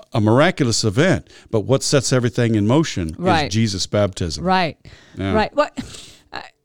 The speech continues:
Speaker 2: interest-, and I, I may be going too far. Of course,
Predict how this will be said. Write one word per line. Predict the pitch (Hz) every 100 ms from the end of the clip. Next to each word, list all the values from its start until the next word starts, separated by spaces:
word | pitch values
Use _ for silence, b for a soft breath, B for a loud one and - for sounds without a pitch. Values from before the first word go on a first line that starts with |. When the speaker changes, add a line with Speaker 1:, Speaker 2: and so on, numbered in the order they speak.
| _
Speaker 2:
interest-, | 277 311 320 - 269 247 _ _ _ _ _ -
and | 226 -
I, | 214
I | 220
may | 262 339
be |
going | 247 190
too | 180
far. | - 254
Of | -
course, | 254 214